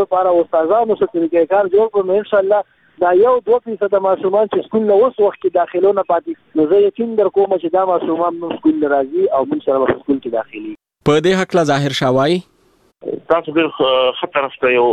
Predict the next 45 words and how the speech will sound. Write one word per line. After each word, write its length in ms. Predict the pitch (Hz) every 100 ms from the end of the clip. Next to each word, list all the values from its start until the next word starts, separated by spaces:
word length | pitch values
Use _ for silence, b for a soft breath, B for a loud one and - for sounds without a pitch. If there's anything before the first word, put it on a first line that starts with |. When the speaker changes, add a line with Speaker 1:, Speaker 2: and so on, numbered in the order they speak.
| 104
Speaker 3:
آ، 240 | 110 113
نشاندهي 520 | 113 110 123 117 131
وکړله. 420 | 143 143 135 127 131 95
ګوره، 400 | 127 156 - 123 -
کوم 160 | 156
ځای 120 | 151
کې 160 | 147 139 123
چې 180 | 135 117
د 180 | 117 117
ماشوم 300 | 117 139 139
د 200 | 117 107
سکول 340 | - 135 127
راوستو 500 | 113 107 98 90 -
خبره 380 | 139 101 98 90
ده، 180 | 90 95 - _ _ _ -
نو 180 | 113 117 120 123 - -
او 160 | 113 113
د 60 | 110
استاد 420 | 104 - 135 123 -
خبره 300 | 87 87 85
ده، 180 | 85 - _ B B _
او 100 | 98
د 60 | 104
بلډینګ 420 | 110 117 117 117
خبره 340 | - 90 82 -
ده. 180 | - - _ _ _ -
نو 60 | 127
په 120 | 139
دې 120 | 151
کې 160 | 180 147
دا 100 | 143
دوه 180 | 127 175
خبرې 320 | 151 135 139
چې 120 | 120
کوم 160 | 123 123
یو 60 | 123
ضروري 420 | 110 110 127 135 -
زه 200 | 107 110
ګڼم 260 | 113 113 117
چې 120 | -
تاسو 280 | 117 110 107
ته 180 | - 110
زه 100 | 113
هایلایټ 340 | 107 98 113 131
کوم. 160 | - 98